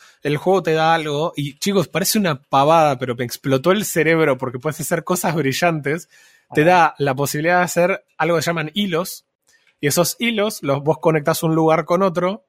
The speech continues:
Speaker 1: o dos piezas, y las atraes basados en la misma lógica de cómo funciona la física en el mundo real. Entonces,
Speaker 2: Ajá.
Speaker 1: Si yo,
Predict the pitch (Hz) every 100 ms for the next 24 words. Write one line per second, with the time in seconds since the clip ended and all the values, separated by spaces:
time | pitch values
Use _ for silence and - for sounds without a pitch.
0 | _ 127 127 127 113 190 196 - 170 214
1 | - _ _ _ - 143 147 151 127 127
2 | 127 - 127 120 139 151 175 - 151 131
3 | 165 170 147 127 127 135 131 123 123 131
4 | 139 120 117 117 123 113 120 113 101 117
5 | - 101 113 107 101 104 107 170 147 113
6 | _ _ _ _ 127 135 139 139 123 185
7 | - _ - _ - - 131 170